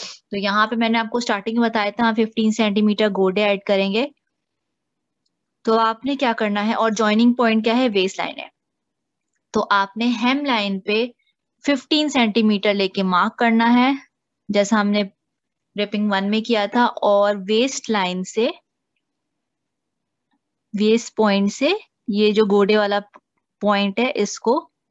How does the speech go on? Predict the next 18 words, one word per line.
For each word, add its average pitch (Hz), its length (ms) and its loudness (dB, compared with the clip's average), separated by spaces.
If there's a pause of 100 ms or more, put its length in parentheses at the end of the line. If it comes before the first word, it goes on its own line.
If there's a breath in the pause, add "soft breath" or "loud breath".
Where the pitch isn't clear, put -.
(920)
क्या 208 140 0
करेंगे, 208 360 2
ज्वाइन 202 260 0
कर - 160 -8
लेंगे। - 260 -20 (3750 loud breath)
ये 233 160 2
हमारे 240 360 2
पास 240 200 -2
ready 208 320 0
हो 214 120 2
गया 226 200 -2
panel 185 300 -4
number 185 260 -4
one। 220 260 0 (120)
अभी 233 220 -2
इसमें 240 260 2
seam 240 240 2
allowances 214 480 -2